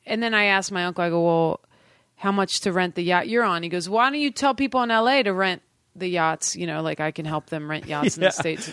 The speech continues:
Speaker 2: Talk to your friend Brad Pitt. And,
Speaker 1: Right,
Speaker 2: uh, you know,
Speaker 1: exactly.
Speaker 2: you're in Hollywood. You know everybody.
Speaker 1: And I said, "How much is it to rent your yacht?" And it, his yacht's big, but not that big. And he's like, "It's a hundred fifty thousand a week." And I was like,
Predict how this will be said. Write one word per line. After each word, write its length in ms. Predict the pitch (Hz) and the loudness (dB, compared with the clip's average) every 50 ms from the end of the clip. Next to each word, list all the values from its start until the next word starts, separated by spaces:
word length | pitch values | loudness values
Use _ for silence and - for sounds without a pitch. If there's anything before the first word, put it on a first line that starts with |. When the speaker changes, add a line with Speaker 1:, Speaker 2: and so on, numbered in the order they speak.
| - | -4
Speaker 2:
Talk 200 | - 226 208 208 | 0 0 0 0
to 80 | - 226 | 0 -2
your 120 | 214 202 | -4 -4
friend 380 | - - 208 202 196 190 180 160 | -2 -2 -2 -2 -2 -2 -4 -2
Brad 260 | 190 196 190 190 - | -2 0 0 -2 -2
Pitt. 300 | - 208 214 180 139 - - | -2 -2 -2 -2 -2 -2 -2
And, 120 | 147 147 | 0 2
Speaker 1:
Right, 120 | 147 - - | 2 2 2
Speaker 2:
uh, 20 | |
you 40 | 151 | 2
know, 40 | 147 | 2
Speaker 1:
exactly. 540 | 147 156 - 240 240 - 147 156 160 170 196 | 2 2 2 2 0 2 2 2 2 2 2
Speaker 2:
you're 140 | 214 220 208 | 2 2 2
in 80 | 185 156 | 2 2
Hollywood. 420 | 156 156 160 165 165 185 202 190 | 2 4 4 2 2 2 0 0
You 80 | 202 214 | 0 0
know 160 | 214 202 175 | 2 2 2
everybody. 300 | 151 135 139 123 135 143 | 2 2 0 0 0 0
Speaker 1:
And 100 | 247 254 | 2 2
I 60 | 262 | 0
said, 240 | 247 - - 277 254 | 0 2 0 2 2
"How 120 | 254 262 | 2 0
much 220 | 262 277 277 - 277 | 0 0 -2 -2 -2
is 80 | 254 | -4
it 140 | 262 262 - | -4 -2 0
to 100 | 269 254 | 0 2
rent 180 | 240 247 233 - | 2 2 0 2
your 160 | 233 240 262 | 0 2 2
yacht?" 440 | 262 220 208 185 175 170 170 - 202 | 2 2 4 4 4 4 4 2 0
And 240 | 208 208 202 - | -2 -4 -4 -6
it, 0 | |
his 360 | 226 - 233 254 294 269 247 - | -6 -2 0 0 0 0 0 0
yacht's 340 | 285 311 311 320 320 - | 2 4 4 4 2 0
big, 260 | 202 180 262 269 240 202 | -2 2 2 2 4 4
but 100 | 226 214 | 2 4
not 240 | 214 220 226 220 | 4 4 4 4
that 240 | 196 220 220 196 175 | 4 4 4 4 4
big. 300 | 175 185 175 170 165 - | 4 4 4 4 4 2
And 100 | 180 185 | 0 -2
he's 140 | 196 196 180 | 0 0 2
like, 160 | 214 196 180 | 2 2 2
"It's 120 | 202 - 220 | 0 0 0
a 60 | 202 | 2
hundred 300 | 202 220 214 208 208 180 | 2 2 2 0 0 0
fifty 240 | 208 185 - 214 180 | -2 -4 -2 -4 0
thousand 400 | - 190 180 180 170 170 180 170 | 4 4 4 4 4 2 0 -2
a 60 | 160 | 0
week." 340 | 165 190 185 160 - - 147 | 2 2 2 2 0 -2 -4
And 100 | 156 165 | -2 -2
I 80 | 160 | -2
was 140 | 165 156 - | -2 0 0
like, 140 | 180 170 | -2 -2